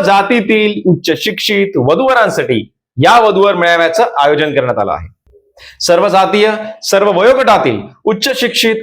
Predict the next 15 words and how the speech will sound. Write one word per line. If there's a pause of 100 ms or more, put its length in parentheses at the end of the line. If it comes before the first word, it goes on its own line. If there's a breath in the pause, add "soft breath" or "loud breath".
अविवाहित
वधूवरांसाठी
हा
मेळावा (160)
खुला
आहे. (680 loud breath)
वधूवरांनी (120)
जास्तीत
जास्त
संख्येने
या
वधूवर
मेळाव्यात
उपस्थित
राहावे.